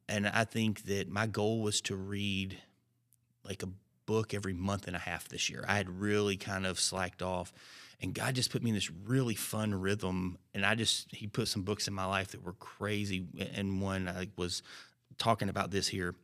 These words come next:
John Mark Comer's The Ruthless Elimination of Hurry, radically changed my life. And I was able, by mid-February,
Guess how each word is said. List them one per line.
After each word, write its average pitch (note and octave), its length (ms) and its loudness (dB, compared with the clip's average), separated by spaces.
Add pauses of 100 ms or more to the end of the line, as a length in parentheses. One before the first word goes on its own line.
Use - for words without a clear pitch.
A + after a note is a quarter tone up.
John G2+ 240 0
Mark G2 360 0
Comer's G2 420 -2
The G2 80 -8
Ruthless G2 320 -4
Elimination G2 440 0
of F2 100 -8
Hurry, F#2 360 -4 (540)
radically G#2 680 2
changed E2+ 320 -2
my - 120 -6
life. - 360 -8 (640)
And G#2 360 2
I A2 120 4
was B2 200 4
able, G2 440 0
by G2 320 -4
mid-February, G2 1200 0